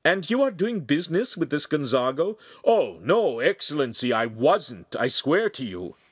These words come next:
"He had your device in his hand, Master della Cappa." "That's right, Excellency, but no, Excellency, I wasn't. It's not like that." Agostino was becoming quite flustered.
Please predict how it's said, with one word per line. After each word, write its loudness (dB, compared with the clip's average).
"He 2
had -2
your 2
device -2
in -4
his -4
hand, -2
Master -2
della -2
Cappa." -4
"That's 2
right, 2
Excellency, -2
but 0
no, 0
Excellency, -4
I 2
wasn't. -2
It's 2
not 0
like 2
that." -12
Agostino 0
was -4
becoming -4
quite 0
flustered. -4